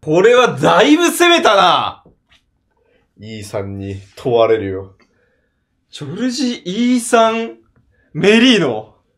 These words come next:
Speaker 2: メリーノなんや。いるの。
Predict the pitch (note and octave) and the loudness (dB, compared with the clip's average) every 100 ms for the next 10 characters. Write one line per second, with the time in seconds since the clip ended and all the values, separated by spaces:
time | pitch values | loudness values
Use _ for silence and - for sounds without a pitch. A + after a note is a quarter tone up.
0 | _ _ _ F#2+ F#2+ G2+ G#2+ A#2 C#3 E3 | _ _ _ -20 -20 -20 -12 -4 0 0
1 | C4 D4+ F3+ C3+ B2+ A2+ G#2 G#2 A#2 - | 2 2 0 0 -2 -2 -2 -2 -4 -12
2 | _ - _ - C3 C#3 C#3 A2 G2+ | _ -20 _ -12 -6 -4 -2 -2 -4